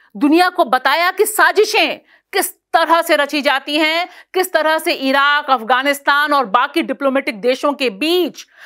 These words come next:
अमेरिका साजिशें करता है, इसका प्रमाण पेश किया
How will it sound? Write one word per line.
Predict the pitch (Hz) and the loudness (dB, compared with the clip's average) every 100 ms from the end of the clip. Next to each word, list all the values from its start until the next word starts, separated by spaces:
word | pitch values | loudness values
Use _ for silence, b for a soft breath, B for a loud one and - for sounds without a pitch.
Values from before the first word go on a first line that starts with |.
| B | B
अमेरिका | 294 294 320 302 | 0 2 0 -2
साजिशें | 294 294 262 269 320 294 | -2 -2 -2 -2 -2 -2
करता | 285 - 285 | -2 0 0
है, | 311 330 370 B 294 | 2 -2 -4 B -8
इसका | - 277 | -2 -2
प्रमाण | 262 247 269 302 330 | 0 0 2 0 0
पेश | 294 294 | 0 0
किया | - 302 320 370 | -2 0 0 -2